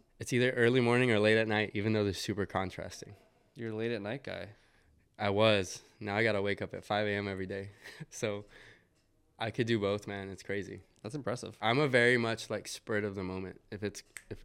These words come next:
Speaker 1: if, if an idea comes, I'm running with it.
Speaker 2: Huh. Uh, who is your inspiration?
Speaker 1: Man, I have to say my siblings, my sister, and my dad,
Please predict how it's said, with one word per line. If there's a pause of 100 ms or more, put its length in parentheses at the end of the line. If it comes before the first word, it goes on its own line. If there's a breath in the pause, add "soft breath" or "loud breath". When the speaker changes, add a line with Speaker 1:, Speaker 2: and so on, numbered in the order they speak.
Speaker 1:
if,
if
an
idea
comes,
I'm
running
with
it. (1800 soft breath)
Speaker 2:
Huh.
Uh,
who
is
your
inspiration? (1000 soft breath)
Speaker 1:
Man,
I
have
to
say (880 soft breath)
my
siblings,
my
sister,
and
my
dad,